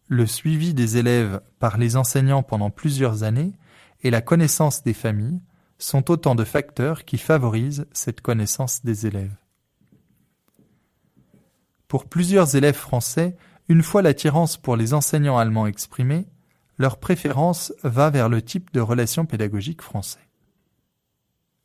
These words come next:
En effet, à la fois il faut, nous dit Marie, une jeune Française, qu'il y ait un minimum de sympathie entre le prof et l'élève,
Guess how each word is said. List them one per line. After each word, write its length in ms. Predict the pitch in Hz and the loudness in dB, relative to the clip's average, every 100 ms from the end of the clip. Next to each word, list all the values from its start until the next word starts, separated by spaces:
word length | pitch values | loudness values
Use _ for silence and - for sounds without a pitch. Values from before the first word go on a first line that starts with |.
| _ | _
En 160 | 123 117 | 0 2
effet, 380 | 117 - 101 - _ - - - | 0 -4 -10 -12 _ -20 -20 -8
à 120 | - | 0
la 120 | 123 135 | 2 2
fois 240 | - 185 | 4 4
il 140 | 143 | 4
faut, 440 | 131 - 131 104 90 _ _ _ _ | 2 0 0 0 -4 _ _ _ _
nous 200 | 123 101 | -6 -4
dit 160 | 98 104 | -4 -2
Marie, 340 | 117 127 165 | -2 0 2
une 100 | 143 | 2
jeune 200 | 101 98 | 0 -4
Française, 500 | - 143 135 175 151 - - - | -4 -4 -2 0 0 -2 -20 -14
qu'il 180 | - 202 | -2 0
y 80 | 220 | 4
ait 40 | |
un 60 | 175 | 4
minimum 400 | 175 175 180 165 | 6 6 6 6
de 100 | 127 | 4
sympathie 520 | - 143 139 131 151 | 2 2 2 0 0
entre 260 | 123 - 117 | 0 0 -2
le 100 | 113 | -2
prof 340 | - 156 - | 2 2 2
et 60 | 110 | -2
l'élève, 460 | 107 143 180 139 | 2 2 2 -2